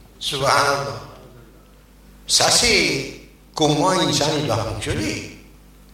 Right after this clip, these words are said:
Et nous, on reçoit la leçon, on est conscient. Quand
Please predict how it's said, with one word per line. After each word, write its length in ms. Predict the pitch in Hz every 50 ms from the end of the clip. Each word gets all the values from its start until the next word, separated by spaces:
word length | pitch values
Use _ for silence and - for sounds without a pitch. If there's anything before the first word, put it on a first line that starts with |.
| - - - - - - - - - - - - - - - -
Et 180 | - 120 123 123
nous, 140 | 147 180 196
on 240 | 196 175 175 156 -
reçoit 280 | 135 127 127 127 147
la 200 | 147 139 127 -
leçon, 200 | - 110 - 175 175 170 156 - 143 123 - - - - - - - - - - -
on 120 | - 139 143
est 200 | 139 139 135 135
conscient. 560 | 131 - - 214 240 247 240 220 - - - - - - - - - - - - - - - - - - - - - - - - - - - - -
Quand 140 | - 139 147